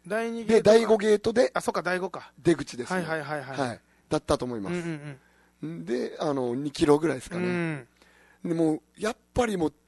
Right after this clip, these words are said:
Speaker 2: 全然景色変わりますね。
Speaker 1: うん。
Speaker 2: もう、だだっ広くて、本当に道が、
Speaker 1: うん。
Speaker 2: アメリカにいる感覚に
Speaker 1: うんうんうんうん。
Speaker 2: なりますね。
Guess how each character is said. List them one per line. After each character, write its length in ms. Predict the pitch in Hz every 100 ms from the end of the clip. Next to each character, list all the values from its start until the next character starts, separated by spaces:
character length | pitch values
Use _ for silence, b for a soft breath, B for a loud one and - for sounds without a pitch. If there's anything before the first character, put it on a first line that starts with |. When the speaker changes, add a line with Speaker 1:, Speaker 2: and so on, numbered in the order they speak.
| _ _ -
Speaker 2:
全 340 | 269 277 262
然 300 | 220 269 269
景 140 | 254
色 200 | 226 -
変 100 | -
わ 60 | 160
り 40 | 143
ま 100 | 131
す 100 | 113
ね。 140 | 104
Speaker 1:
う 60 | 170
ん。 380 | 196 196 196 147 b b b b
Speaker 2:
も 200 | 175 170
う、 60 | - -
だ 140 | 214 226
だ 100 | 240
っ 80 | - -
広 240 | 214 202
く 100 | -
て、 340 | - 151 117 - _ -
本 300 | - 247 226
当 160 | 214
に 200 | 190 185 -
道 120 | 185 180 156
が、 200 | 123 -
Speaker 1:
う 80 | 175
ん。 220 | 160 123 _ _ _ _
Speaker 2:
ア 120 | 185
メ 120 | 226
リ 80 | 190
カ 400 | - 208 202 202
に 180 | 202 214
い 120 | - 190
る 140 | 202 - _ _
感 160 | 170 160
覚 240 | 143 127
に 120 | 120
Speaker 1:
う 40 | 165
ん 20 |
う 20 |
ん 40 | 180
う 20 |
ん 520 | 165 170 156 151 143
う 40 | 143
ん。 20 |
Speaker 2:
な 80 | 143
り 100 | 131
ま 100 | 117
す 140 | -
ね。 260 | 113 107